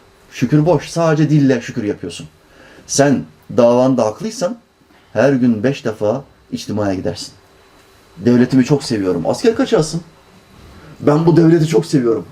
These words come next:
Yaşın olmuş otuz beş, askere gitmiyorsun ya. Sen ne, ne ayak yapıyorsun ya?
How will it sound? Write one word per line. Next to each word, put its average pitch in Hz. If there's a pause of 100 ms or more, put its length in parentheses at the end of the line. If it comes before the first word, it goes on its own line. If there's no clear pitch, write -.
(380)
Yaşın 180
olmuş 202
otuz 214
beş, 233
askere 254
gitmiyorsun 226
ya. 185
Sen 214
ne, 277 (160)
ne 220
ayak 277
yapıyorsun 151
ya? 170